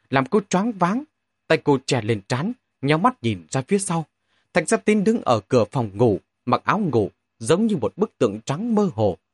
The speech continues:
Giọng nói của anh rất bình tĩnh. "Tư Tư, đừng náo loạn nữa, đi ngủ nào." Giọng điệu dỗ trẻ con ba tuổi, ánh mắt nhìn bệnh nhân tâm thần. Vưu Tư đột nhiên nổi giận,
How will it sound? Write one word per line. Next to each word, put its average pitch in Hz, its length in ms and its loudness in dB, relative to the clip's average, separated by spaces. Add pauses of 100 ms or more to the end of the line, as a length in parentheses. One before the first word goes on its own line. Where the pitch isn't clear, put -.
(200)
Giọng 120 220 0
nói 165 200 0
của - 200 2
anh 139 160 -4
rất 226 180 -4
bình 104 320 -2
tĩnh. 190 200 -2 (460)
"Tư 151 220 2
Tư, 139 160 0 (300)
đừng 110 300 0
náo 131 220 -2
loạn 131 200 -6
nữa, 139 200 0 (240)
đi 165 120 2
ngủ 110 280 0
nào." 98 240 -8 (760)
Giọng 143 200 0
điệu 123 140 4
dỗ 170 140 2 (100)
trẻ 85 220 0
con 139 240 -2
ba 170 280 -2
tuổi, 98 240 0 (320)
ánh 160 140 -2
mắt 254 180 0
nhìn 107 240 -2
bệnh 113 160 0
nhân 196 280 -2
tâm 220 160 0
thần. 113 200 -6 (500)
Vưu 143 140 4
Tư 135 120 2
đột 107 240 -2
nhiên 107 240 -2
nổi 104 220 2
giận, 120 180 0